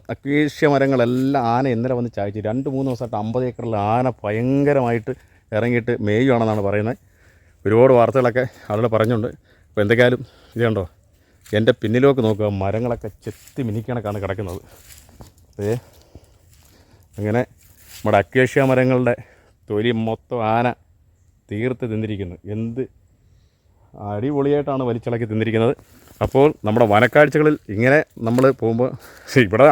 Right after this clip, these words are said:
ആനയുടെ ചൂരുണ്ട്. ദേ, ആനപ്പിണ്ടം ഒരു പഴക്കമില്ല കേട്ടോ. ഇന്നലെ രാത്രിത്തെ ആനപ്പിണ്ടമാണ് കിടക്കുന്നത്. നല്ല മണം അടിക്കുന്നുണ്ട്.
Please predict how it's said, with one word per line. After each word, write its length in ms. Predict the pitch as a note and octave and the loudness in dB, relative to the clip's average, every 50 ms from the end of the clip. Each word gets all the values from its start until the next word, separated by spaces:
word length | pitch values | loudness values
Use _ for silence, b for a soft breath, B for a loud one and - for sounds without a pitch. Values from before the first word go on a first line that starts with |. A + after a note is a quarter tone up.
| G#2+ G2 | 6 4
ആനയുടെ 260 | G2+ A2+ C3+ D3+ E3 D3 - | 4 4 4 4 4 2 0
ചൂരുണ്ട്. 360 | B2 C3 E3 E3 C3+ A#2+ B2+ - b b b b b b b | 0 2 2 2 2 0 -2 -6 b b b b b b b
ദേ, 60 | A#2+ A#2+ G#2+ F#2+ | 2 2 4 4
ആനപ്പിണ്ടം 380 | G#2+ B2 C3+ - D3+ D#3 E3 F3+ - _ _ _ _ _ _ _ _ - | 2 2 0 0 0 0 0 -2 -2 _ _ _ _ _ _ _ _ -2
ഒരു 100 | A2+ C3 C#3 | -2 2 4
പഴക്കമില്ല 340 | C3 A#2+ C3+ C3 - E3+ D3+ | 4 4 4 4 4 4 4
കേട്ടോ. 120 | C3+ B2+ A2+ | 4 4 4
ഇന്നലെ 160 | B2 B2 A#2+ A2+ | 2 4 4 4
രാത്രിത്തെ 280 | A#2 A#2+ D3+ D#3 D3+ D#3 D3 | 4 4 2 4 4 4 4
ആനപ്പിണ്ടമാണ് 340 | D3 D#3 D#3 E3 D#3 D3 C3 | 4 2 2 4 4 4 4
കിടക്കുന്നത്. 340 | B2+ B2 C#3 C#3 B2+ A2 G2+ - _ _ _ _ _ _ _ _ _ _ _ - - A2+ | 4 4 4 4 4 2 0 -2 _ _ _ _ _ _ _ _ _ _ _ -8 -6 -4
നല്ല 200 | A2 A#2+ C#3 D#3+ F3 D#3 | -2 0 2 2 4 4
മണം 180 | B2+ A#2+ C3 E3 F#3 | 6 6 6 6 6
അടിക്കുന്നുണ്ട്. 360 | E3 D3+ D#3 D3+ C3 A2 B2+ | 6 4 4 2 2 2 0